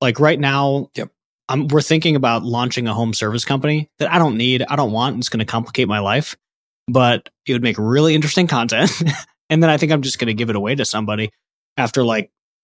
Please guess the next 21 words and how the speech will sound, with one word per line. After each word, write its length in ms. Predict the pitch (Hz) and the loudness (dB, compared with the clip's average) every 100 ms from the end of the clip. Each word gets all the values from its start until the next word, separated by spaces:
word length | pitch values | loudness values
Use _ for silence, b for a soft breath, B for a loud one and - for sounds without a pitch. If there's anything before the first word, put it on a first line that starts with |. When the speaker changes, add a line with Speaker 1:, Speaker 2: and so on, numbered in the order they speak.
| - | -8
Speaker 1:
half 260 | 127 123 120 | -2 0 0
a 40 | |
year 280 | 107 117 117 | 0 2 2
just 200 | 98 - | 0 -4
to 240 | 101 - - | -6 -8 0
sort 180 | 143 | 0
of 60 | 117 | 2
see 160 | - 117 | 0 0
if 120 | 117 | 0
I 80 | 113 | -2
can 160 | 104 | -2
do 180 | 92 104 | -2 -2
it. 160 | 139 - _ _ _ _ _ _ _ - | -4 -6 _ _ _ _ _ _ _ 0
Um, 400 | 117 117 117 113 | 2 2 2 0
Speaker 2:
Mm-hmm. 240 | 113 117 117 _ _ _ _ _ _ - | 0 -2 -4 _ _ _ _ _ _ 0
Speaker 1:
but 120 | 165 | 2
I 60 | 170 | 4
think 160 | 185 | 2
that'd 140 | 185 165 | 2 2
be 120 | 175 | 0
interesting. 380 | 226 - 98 | -2 -6 -8